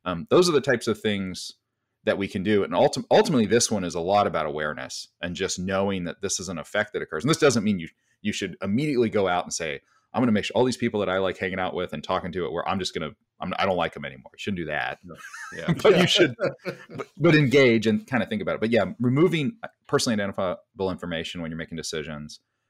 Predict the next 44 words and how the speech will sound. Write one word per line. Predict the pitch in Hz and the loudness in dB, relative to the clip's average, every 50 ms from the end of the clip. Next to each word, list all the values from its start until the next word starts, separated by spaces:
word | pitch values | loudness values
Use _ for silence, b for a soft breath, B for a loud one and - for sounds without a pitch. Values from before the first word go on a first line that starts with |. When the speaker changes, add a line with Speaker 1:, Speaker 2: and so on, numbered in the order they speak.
| _ _ | _ _
Speaker 1:
um, | - 80 78 76 73 69 67 - _ _ _ _ _ _ - | -6 -4 -4 -4 -6 -8 -12 -18 _ _ _ _ _ _ -14
trying | - - 113 107 104 101 101 101 98 92 | -6 -2 2 2 4 4 2 0 -2 -4
to, | - - 107 98 92 90 87 85 80 - | -4 -2 0 0 0 0 0 -2 -2 -2
uh, | - 82 78 71 71 73 71 - _ | -2 -2 0 -2 -2 -4 -6 -10 _
you | - 95 | -10 -8
know, | 85 78 73 69 - _ _ - | -6 -6 -8 -8 -12 _ _ -8
engage | 101 95 80 98 95 92 87 - | -8 -6 -2 0 0 0 0 -2
system | - 92 - - - 82 | -4 -6 -6 -6 -8 -10
two, | - - 82 80 | -8 -8 -8 -8
things | 78 - 87 80 78 | -8 -8 -8 -8 -8
like | 82 76 71 - | -8 -8 -6 -4
that, | 80 76 71 71 71 - _ _ _ _ _ _ _ | -2 -2 -2 -2 -4 -6 _ _ _ _ _ _ _
uh, | - 69 58 - | -12 -10 -8 -6
as, | - 85 73 - | -6 -6 -6 -6
as | 85 85 | -8 -6
you | 76 85 | -6 -6
go | 73 85 82 | -6 -6 -6
through | - - 78 | -6 -8 -8
the | 76 73 | -8 -6
day. | 78 76 76 | -4 -4 -4
And, | 78 78 - | -4 -6 -8
and | 98 92 | -8 -6
the | 90 - _ | -8 -8 _
easiest | - 151 165 139 135 120 - | -4 -2 0 0 0 0 0
way | 120 110 | 0 0
to | 104 | 0
engage | 95 90 92 85 | 0 -2 -4 -4
system | - - 87 - 80 | -4 -8 -10 -10 -10
two | - 92 87 | -8 -8 -6
is | 80 78 | -4 -4
actually | 82 80 - 87 82 | -4 -4 -4 -6 -8
to, | 76 80 76 - _ - | -6 -6 -8 -8 _ -8
like, | 85 80 - | -8 -8 -8
kinda | - 98 95 92 90 | -6 -6 -6 -6 -6
take | - 104 87 | -6 -6 -6
a | 92 | -6
deep | 80 87 82 - | -6 -8 -10 -10
breath | - 82 80 82 90 101 - _ _ _ | -6 -2 -2 -2 -2 -4 -6 _ _ _
when | 90 87 85 | -12 -12 -10
you're | 78 | -10
thinking | 76 - 82 78 90 90 | -10 -10 -10 -10 -8 -6
about | 87 90 85 | -4 -4 -4
Speaker 2:
Mm-hmm. | - | -6
Speaker 1:
something. | - 95 92 - 95 92 98 98 | -8 -12 -10 -10 -12 -12 -12 -14